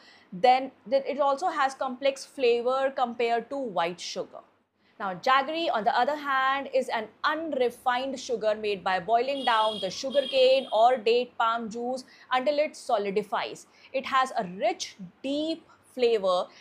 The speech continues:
and retains many of the nutrients found in the original juice like iron and calcium. Now, jaggery often comes in blocks or powders and can be used as a sweetener in both sweets and savory dishes. So, which is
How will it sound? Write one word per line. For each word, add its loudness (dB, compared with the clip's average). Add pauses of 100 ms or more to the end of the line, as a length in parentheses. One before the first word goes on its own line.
and -2
retains -2
many -2
of 0
the -2
nutrients -6
found -4
in -8
the -4
original 0
juice -8
like -6
iron 0
and -8
calcium. -10 (420)
Now, -6
jaggery -2
often 0 (120)
comes -2 (180)
in -4
blocks 4
or 2
powders -6 (240)
and -4
can 0
be -6
used -8
as 0
a 0
sweetener -8
in -4
both -2
sweets -12
and -8
savory -10
dishes. -14 (220)
So, -2
which -6 (360)
is -2